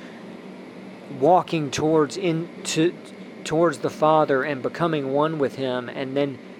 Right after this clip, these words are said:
coming back, you know, and, and out of that glory, and, and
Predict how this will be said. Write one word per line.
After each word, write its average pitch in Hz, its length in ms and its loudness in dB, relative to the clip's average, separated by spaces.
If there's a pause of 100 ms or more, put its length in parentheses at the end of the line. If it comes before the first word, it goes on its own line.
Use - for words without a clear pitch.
coming 156 400 -2
back, 151 480 0 (580)
you 143 120 2
know, 135 200 8
and, 139 360 0 (100)
and 127 340 0 (360)
out 156 220 8
of 123 140 0
that 139 300 4
glory, 139 800 4
and, 135 360 -4
and 127 420 -6